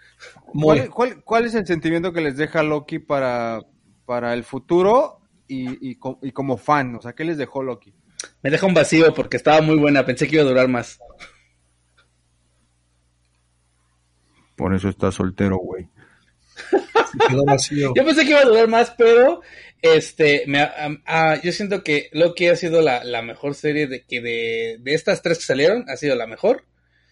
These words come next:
Speaker 3: Le sigue WandaVision y pues ya porque salió, pero no debería estar en el listado, este, Falcon. Pero creo que sí nos abrió muchas puertas y muchas dudas a qué, qué es lo que viene y genera la, genera el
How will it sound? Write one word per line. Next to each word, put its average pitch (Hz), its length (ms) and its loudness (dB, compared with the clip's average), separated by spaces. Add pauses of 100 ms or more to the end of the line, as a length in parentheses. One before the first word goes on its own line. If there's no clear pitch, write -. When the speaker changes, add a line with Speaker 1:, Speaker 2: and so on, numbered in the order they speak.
(200)
Speaker 3:
Le 123 120 -6
sigue 156 240 0
WandaVision 151 680 0
y 127 60 -2
pues 120 200 -10
ya 123 240 -4
porque 113 460 -8
salió, 160 580 0 (100)
pero 120 200 -2
no 139 100 -4
debería 135 240 -2
estar 139 220 -2
en 123 100 -8
el 117 80 -16
listado, 185 480 -2 (320)
este, 113 480 -10
Falcon. 110 420 -6 (520)
Pero 196 720 2 (100)
creo 160 300 2
que 180 220 0
sí 180 160 -4
nos 180 240 0
abrió 151 260 2
muchas 156 320 -4
puertas 180 560 0
y 143 80 -12
muchas 147 400 -2
dudas 180 360 -2
a 131 80 -4
qué, 151 360 -2
qué 160 120 0
es 143 120 -2
lo 165 160 2
que 139 140 -4
viene 165 480 -4
y 135 80 -14
genera 131 360 0
la, 151 200 -2 (320)
genera 151 440 0
el 123 880 -6